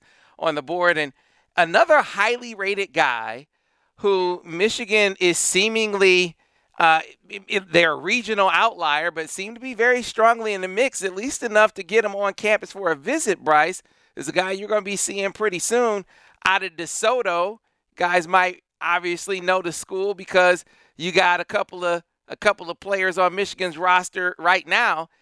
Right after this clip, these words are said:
hailing from that school, but Johntay Cook is a guy that Michigan seems to at least be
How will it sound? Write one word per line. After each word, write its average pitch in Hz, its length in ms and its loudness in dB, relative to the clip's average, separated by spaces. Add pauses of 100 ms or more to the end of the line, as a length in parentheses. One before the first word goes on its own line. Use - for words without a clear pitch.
(160)
hailing 180 360 0
from 170 220 -4
that 160 240 0
school, 175 340 -4
but 160 240 2 (180)
Johntay 196 600 -2
Cook 269 360 -2 (520)
is 175 180 0
a 175 60 0
guy 165 340 2
that 156 140 -10
Michigan 165 320 -12
seems 156 340 -12
to 151 300 -2
at 151 120 -2
least 220 380 -2
be 170 400 2